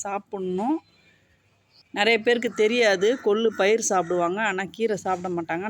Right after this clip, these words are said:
நம்ம இப்படி வீட்டிலேயே வளர்த்து சாப்பிட்லான்றது தான் அந்த வீடியோவோட பதிவு. இன்னைக்கு ஏழாம் நாள், ஆனா நான் இன்னைக்கு செய்ய போறதில்ல, நாளைக்கு செய்றேன். நாளைக்கு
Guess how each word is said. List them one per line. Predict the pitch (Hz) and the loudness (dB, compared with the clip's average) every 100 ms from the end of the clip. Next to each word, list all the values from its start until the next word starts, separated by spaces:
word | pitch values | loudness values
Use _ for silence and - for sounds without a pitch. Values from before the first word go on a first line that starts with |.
| 208 | -6
நம்ம | 185 | -8
இப்படி | 175 196 185 | -6 -6 -4
வீட்டிலேயே | 240 240 240 240 220 | -4 -4 0 2 2
வளர்த்து | 208 - 277 403 - _ _ _ - | 0 -2 -4 -4 -8 _ _ _ -4
சாப்பிட்லான்றது | 196 208 214 196 190 185 180 | -2 -2 0 0 0 -2 -4
தான் | 220 233 | -2 -2
அந்த | 185 175 | -2 -4
வீடியோவோட | 208 202 180 175 170 - | -4 -2 0 -2 -4 -4
பதிவு. | 175 190 196 226 - _ _ _ _ _ - _ - _ _ - | -4 -2 0 0 -2 _ _ _ _ _ -20 _ -20 _ _ -8
இன்னைக்கு | 202 190 214 | -4 2 4
ஏழாம் | 240 247 208 | 4 4 2
நாள், | 190 214 262 | 4 4 4
ஆனா | 214 214 | 2 2
நான் | 196 190 | 2 0
இன்னைக்கு | 214 202 202 | -2 -2 2
செய்ய | 196 226 208 | 2 2 0
போறதில்ல, | 180 180 226 196 | -2 0 0 2
நாளைக்கு | 175 180 165 - | 0 0 -2 -2
செய்றேன். | 180 190 214 330 _ _ _ _ 175 | 2 2 0 -4 _ _ _ _ -2
நாளைக்கு | 208 214 196 | 0 0 -2